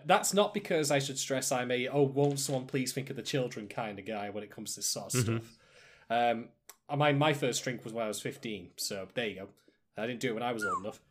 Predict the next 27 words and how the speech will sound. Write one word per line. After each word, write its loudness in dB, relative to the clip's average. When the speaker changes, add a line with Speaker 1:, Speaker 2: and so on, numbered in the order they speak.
Speaker 1:
Um, 2
Speaker 2:
<laughs> -16
Speaker 1:
and 8
Speaker 2:
That's 10
how 12
Speaker 1:
I'll 8
Speaker 2:
many 10
people 8
I 4
grew 2
up -4
with -4
were. -6
Speaker 1:
Mm-hmm. 4
Uh, 8
but 6
I 12
just 2
thought 6
to -2
myself, 4
like, 4
one, 4
they're 8
gonna 2
be 0
hammered. -2